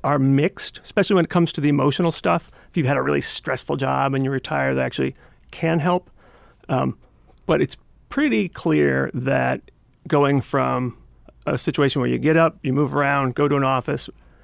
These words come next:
and then go to where you get up, stay in your pajamas, and sit around all day. It's not good for your health. And also, if you're asking yourself, "I wonder what segment of the population is experiencing fast-growing rates of sexually transmitted diseases?"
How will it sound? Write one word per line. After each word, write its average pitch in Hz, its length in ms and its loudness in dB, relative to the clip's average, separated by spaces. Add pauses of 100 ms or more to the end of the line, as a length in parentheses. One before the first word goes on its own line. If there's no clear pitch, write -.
(320)
and 131 120 2
then 139 160 4
go 135 160 4
to 127 80 4
where 127 120 2
you 127 140 0
get 131 160 0
up, 123 180 0 (160)
stay - 180 -2
in 127 40 2
your 123 100 0
pajamas, 120 400 -2
and 120 100 -2
sit 135 120 -6
around 127 200 -2
all 123 100 -4
day. 123 220 -8
It's - 140 -10
not 139 120 -2
good - 120 -8
for - 80 -14
your - 80 -10
health. - 280 -12 (680)
And 175 120 4
also, - 520 2 (460)
if 131 120 0
you're 170 100 4
asking 175 260 4
yourself, 151 340 2
"I 151 60 2
wonder 311 300 2
what 202 180 2
segment 165 480 2
of 139 60 -2
the 139 80 2
population 147 600 0
is 127 140 -4
experiencing 139 720 0 (120)
fast-growing 143 760 -2
rates 135 340 -4
of - 120 -8
sexually 147 280 -4
transmitted 143 460 0
diseases?" 160 500 2